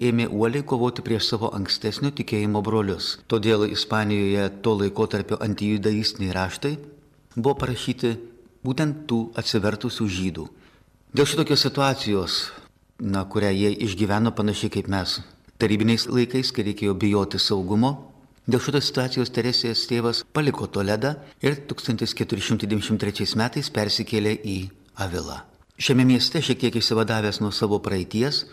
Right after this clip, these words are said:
ir nusipirkęs bajoro titulą, jis jau galėjo pradėti naują gyvenimą.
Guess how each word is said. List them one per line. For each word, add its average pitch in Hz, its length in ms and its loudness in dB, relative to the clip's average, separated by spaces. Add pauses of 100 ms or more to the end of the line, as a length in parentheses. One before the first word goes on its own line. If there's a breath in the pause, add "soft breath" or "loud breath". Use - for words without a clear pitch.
ir 104 100 -2
nusipirkęs 101 560 -2
bajoro 92 400 0
titulą, 139 400 -2 (240 loud breath)
jis - 160 -2
jau 196 80 -2
galėjo 120 320 2
pradėti 107 520 0 (360 loud breath)
naują 104 440 2 (100)
gyvenimą. 85 640 -4